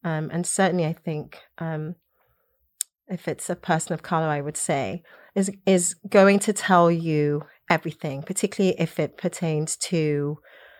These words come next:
um, uh, you know, race-related bias that they're experiencing. They may or may not bring that up. And so I think as employers and as leaders, it's very important to find the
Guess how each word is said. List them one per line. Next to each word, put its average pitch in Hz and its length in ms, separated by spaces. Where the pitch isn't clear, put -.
um, 147 480
uh, 131 540
you 175 100
know, 127 200
race-related 180 1600
bias 143 500
that 180 160
they're 156 180
experiencing. 151 840
They 185 80
may 185 240
or 175 60
may 175 160
not 160 200
bring 156 160
that 147 140
up. - 240
And 202 180
so 196 540
I 220 180
think 220 300
as 180 160
employers 180 520
and 165 100
as 160 160
leaders, 180 680
it's - 120
very 220 140
important 233 420
to 185 80
find 175 320
the 151 140